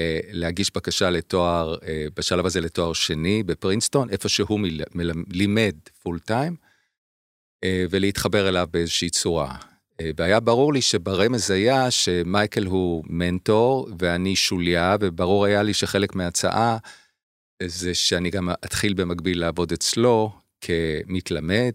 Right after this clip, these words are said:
כשוליה, כ-, והוא מבחינתי ברור שהיה מנטור. הוא נתן לי להבין ככל שההתכתבות התקדמה, שאני גם אהיה ממומן, אה, לא רק ללימודים, אלא למחיה ויותר, ועוד עבודה. אז הגלים של אילת מצד אחד,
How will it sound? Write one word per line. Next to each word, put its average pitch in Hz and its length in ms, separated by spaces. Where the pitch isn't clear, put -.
כשוליה, 90 760
כ-, - 60
והוא 90 280
מבחינתי 85 520
ברור 82 260
שהיה 82 300
מנטור. 110 480
הוא 95 120
נתן 113 300
לי 123 80
להבין 101 380
ככל 101 300
שההתכתבות 101 680
התקדמה, 143 640
שאני 87 840
גם 87 280
אהיה 92 260
ממומן, 104 840
אה, 90 100
לא 101 120
רק 120 200
ללימודים, 104 520
אלא 95 140
למחיה 95 600
ויותר, 110 720
ועוד 113 300
עבודה. 85 420
אז 90 280
הגלים 95 420
של 113 200
אילת 107 280
מצד 101 320
אחד, 95 340